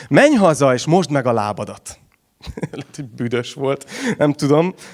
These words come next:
de nem, valószínűleg, valószínűleg in-, inkább az volt a terve, hogy akkor, hogyha hazamegy, akkor biztos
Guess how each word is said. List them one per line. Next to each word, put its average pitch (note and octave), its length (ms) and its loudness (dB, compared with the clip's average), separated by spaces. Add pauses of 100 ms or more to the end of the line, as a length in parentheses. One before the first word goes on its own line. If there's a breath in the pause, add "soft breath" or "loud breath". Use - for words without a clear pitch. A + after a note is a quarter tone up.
(140)
de C#3+ 280 0
nem, F3 260 4
valószínűleg, E3 580 2 (300 soft breath)
valószínűleg F3 600 2
in-, F#3 120 0
inkább E3 240 0
az F#3 160 2
volt D#3 200 2
a C#3+ 40 -4
terve, C#3+ 400 2
hogy C#3+ 160 0
akkor, C#3 200 -2
hogyha C3+ 200 -4
hazamegy, C3+ 380 2
akkor B2+ 220 -4
biztos B2 420 -6